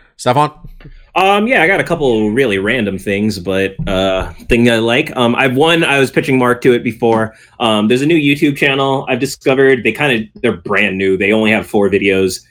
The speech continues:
Speaker 2: Um, they just kinda started trending over the weekend, um, but they're short, really well made, very clever, very funny videos. Um, the channel is called Girlfriend Reviews, and her tagline's pretty simple.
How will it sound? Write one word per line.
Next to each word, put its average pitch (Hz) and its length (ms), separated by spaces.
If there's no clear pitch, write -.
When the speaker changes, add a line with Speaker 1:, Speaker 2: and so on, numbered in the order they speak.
Speaker 2:
Um, 90 200
they 98 80
just - 180
kinda 107 180
started 104 320
trending 120 360
over 104 160
the 101 80
weekend, 101 560
um, 92 280
but 101 180
they're 107 100
short, - 500
really 147 340
well 127 240
made, 120 420
very 120 220
clever, 113 380
very 107 220
funny 110 300
videos. 113 560
Um, 101 200
the 107 80
channel 135 320
is 117 140
called 110 420
Girlfriend 143 500
Reviews, 151 500
and 107 220
her 113 380
tagline's 139 500
pretty 151 220
simple. 110 440